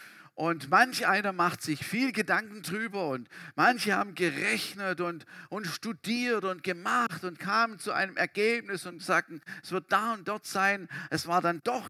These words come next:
nicht so und so. Aber es gibt ein bisschen Hinweise, gibt es. Und trotzdem sagt Jesus, dass der Zeitpunkt nicht klar ist,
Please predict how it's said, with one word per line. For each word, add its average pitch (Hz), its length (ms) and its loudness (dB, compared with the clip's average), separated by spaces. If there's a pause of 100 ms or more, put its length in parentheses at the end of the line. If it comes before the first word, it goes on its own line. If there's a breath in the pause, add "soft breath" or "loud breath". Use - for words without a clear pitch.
nicht 214 240 -6
so 208 340 0 (360 loud breath)
und 170 100 -8
so. 170 140 2
Aber - 180 4
es - 220 0
gibt - 260 2
ein 233 160 -2
bisschen 254 400 -2
Hinweise, 226 840 -2 (240 loud breath)
gibt - 320 2
es. 196 260 -2 (240 loud breath)
Und 196 240 -4
trotzdem 226 680 2 (160 loud breath)
sagt - 540 4
Jesus, 214 640 0 (240 loud breath)
dass 185 260 6
der 160 220 0
Zeitpunkt 214 840 2 (200 loud breath)
nicht 226 480 2
klar 165 500 4
ist, - 280 -8